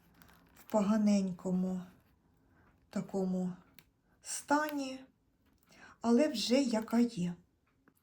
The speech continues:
Друзі, все-таки я достала ці духи з коробочки.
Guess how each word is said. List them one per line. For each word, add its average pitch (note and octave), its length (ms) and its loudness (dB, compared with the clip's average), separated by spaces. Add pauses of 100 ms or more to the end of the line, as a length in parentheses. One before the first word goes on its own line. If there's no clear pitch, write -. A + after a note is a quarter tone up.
(460)
Друзі, G#3 380 0
все-таки C#4+ 520 -2
я B3+ 160 2
достала F3 680 -2 (440)
ці - 180 -6
духи G3 340 -2
з - 120 -6
коробочки. A#3+ 880 -2